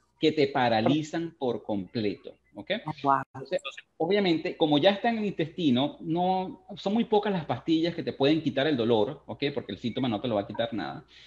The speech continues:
Speaker 1: Y, y tienes que esperar que pase. Y estamos hablando que puedes pasar de seis a ocho horas con ese dolor que mi mamá la paraliza, ¿ok? Eh, y, y que no la deja, que no la deja hacer más nada en el día.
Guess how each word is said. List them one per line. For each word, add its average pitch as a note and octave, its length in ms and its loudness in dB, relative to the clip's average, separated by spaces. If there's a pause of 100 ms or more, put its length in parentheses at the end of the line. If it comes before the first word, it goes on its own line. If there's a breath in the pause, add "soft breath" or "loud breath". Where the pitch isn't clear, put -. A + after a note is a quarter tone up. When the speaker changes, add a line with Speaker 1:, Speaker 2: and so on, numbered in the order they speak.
(380 loud breath)
Speaker 1:
Y, E3+ 600 2
y E3+ 80 -2
tienes G#3 240 2
que G3+ 80 0
esperar F3 320 2
que D#3 100 0
pase. D3+ 360 2
Y A#2 60 0
estamos D#3+ 260 0
hablando D#3 280 2
que C3+ 120 -4
puedes C#3+ 200 -4
pasar C3 520 2
de B2 100 0
seis E3 640 0
a A#2 100 6
ocho C3 300 2
horas C3+ 500 4
con A#2+ 160 0
ese C#3+ 340 -2
dolor A#2+ 680 2 (200)
que B2+ 80 -4
mi A#2 60 -2
mamá A2+ 180 0
la C#3+ 180 0
paraliza, G#2 680 -2 (300 soft breath)
¿ok? - 160 -16
Eh, C#3 1120 2
y, C#3 360 0
y D3 180 -2
que C#3+ 100 2
no C#3+ 120 6
la E3+ 120 4
deja, E3 560 2
que C3 100 -2
no B2+ 100 2
la D3+ 100 4
deja D#3+ 200 0
hacer D3+ 200 -4
más D3 160 -2
nada D#3 160 0
en D3+ 60 0
el A#2 120 -2
día. B3 280 0